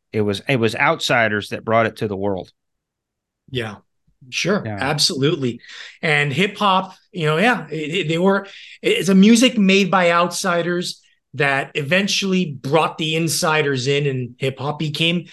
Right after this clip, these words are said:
Speaker 2: the ultimate insider mainstream pop music that it is now.
Speaker 1: Yeah, absolutely. Absolutely. And so, you know, so what is the legacy of this? Uh, Arturo, if you, if, if I had to ask you what the legacy of what, uh, these folks were doing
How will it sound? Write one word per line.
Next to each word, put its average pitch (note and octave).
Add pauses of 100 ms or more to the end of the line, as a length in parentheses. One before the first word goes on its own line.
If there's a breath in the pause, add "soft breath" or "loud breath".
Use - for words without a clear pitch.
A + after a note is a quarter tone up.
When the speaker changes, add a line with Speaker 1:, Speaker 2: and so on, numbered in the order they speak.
(180 loud breath)
Speaker 2:
the D#3+
ultimate F#3
insider F3+
mainstream E3+
pop F#3+
music D3
that C#3+
it C#3+
is D#3
now. F#3+ (320)
Speaker 1:
Yeah, E3+
absolutely. C3
Absolutely. B2
And B2
so, C3+
you D#3
know, A#2+ (120)
so D3
what F#3 (240)
is D3
the A#2+
legacy B2+ (520)
of C#3
this? D3+
Uh, D#3
Arturo, E3
if C#3
you, B2+
if, D3
if D#3
I F3
had F#3
to F3
ask C#3+
you C3+
what A#2+
the A#2+
legacy A#2
of G#2
what, A2
uh, G#2
these A#2
folks A2
were A2
doing G#2+